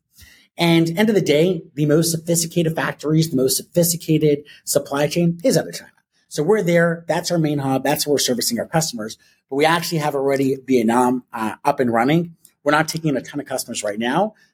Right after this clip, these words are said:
Probably about three to four months, we'll start allowing customers that if you have some of your supply chain there, we can help you there as well. We're factory to consumer. We're not specifically only China to consumer.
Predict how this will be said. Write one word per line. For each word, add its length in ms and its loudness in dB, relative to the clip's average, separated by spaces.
Probably 280 2
about 200 0
three 140 0
to 60 -2
four 160 -2
months, 240 -2
we'll 60 -6
start 220 -2
allowing 360 -2
customers 500 0
that 220 -4
if 200 2
you 80 4
have 100 2
some 220 2
of 100 2
your 100 2
supply 340 -2
chain 220 -4
there, 340 2
we 100 0
can 80 -4
help 180 -2
you 60 -6
there 160 -8
as 160 -10
well. 220 -20
We're 140 4
factory 520 -6
to 100 -10
consumer. 540 0
We're 120 2
not 200 0
specifically 500 -4
only 180 -6
China 360 -6
to 140 -20
consumer. 420 -10